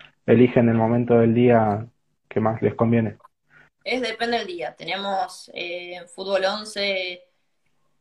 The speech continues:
Speaker 2: dos días, eh, ya pactados de la semana que ese día tal horario hay Zoom. Eh, y con futsal también, eh, uno o dos días, depende de la semana,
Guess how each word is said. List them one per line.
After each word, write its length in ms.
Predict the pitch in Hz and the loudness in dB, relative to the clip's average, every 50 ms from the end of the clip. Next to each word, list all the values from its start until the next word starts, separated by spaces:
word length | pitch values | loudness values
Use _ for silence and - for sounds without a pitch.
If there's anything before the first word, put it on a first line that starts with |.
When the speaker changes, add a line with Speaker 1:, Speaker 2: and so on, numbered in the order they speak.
| _ _ | _ _
Speaker 2:
dos 340 | - - - 208 208 208 202 | -18 -4 -2 0 0 0 -4
días, 540 | 196 214 220 233 233 247 240 - - - _ _ _ | -10 -4 0 2 2 2 0 -6 -16 -20 _ _ _
eh, 460 | - 170 175 170 170 156 147 - _ | -16 -14 -14 -16 -18 -18 -20 -20 _
ya 200 | - - 185 - | -4 -4 -4 -2
pactados 400 | 185 - - - 190 202 196 190 | -2 -4 -4 -2 -4 -4 -4 -6
de 80 | - 269 | -8 -14
la 60 | - | -16
semana 400 | - - 185 190 190 196 185 185 | -16 -12 -10 -10 -8 -8 -10 -12
que 200 | - 156 170 180 | -14 -18 -18 -18
ese 160 | 180 - 175 | -18 -16 -16
día 300 | 180 180 185 185 175 175 165 | -16 -12 -8 -6 -6 -6 -6
tal 120 | 170 170 | -10 -10
horario 300 | 170 175 180 180 185 180 | -8 -8 -8 -8 -8 -12
hay 100 | 175 175 | -14 -14
Zoom. 280 | - - 226 247 294 - _ _ _ _ _ _ _ _ _ _ _ _ | -16 -14 -14 -14 -14 -14 _ _ _ _ _ _ _ _ _ _ _ _
Eh, 340 | - - 170 165 160 165 170 | -14 -12 -10 -10 -10 -10 -12
y 80 | 170 - | -14 -14
con 160 | - 180 180 | -14 -14 -14
futsal 800 | 180 _ 185 180 - - 202 190 196 202 202 196 196 190 180 170 | -14 _ -20 -20 -6 2 4 4 4 4 0 -4 -6 -8 -10 -10
también, 540 | - 170 170 175 175 185 196 226 240 247 247 _ | -8 -8 -8 -6 -6 -8 -6 -6 -8 -12 -14 _
eh, 180 | - - - | -16 -14 -14
uno 360 | - - 202 208 208 208 190 180 175 175 | -12 -12 -14 -12 -12 -8 -6 -6 -6 -6
o 60 | 175 | -8
dos 120 | 175 180 - | -10 -12 -12
días, 200 | 185 196 202 190 | -8 -8 -6 -6
depende 240 | 180 180 185 185 190 | -6 -8 -10 -12 -10
de 80 | 180 180 | -6 -6
la 80 | 180 175 | -6 -6
semana, 420 | - 170 175 190 208 226 254 - | -6 -6 -6 -6 -4 -6 -8 -10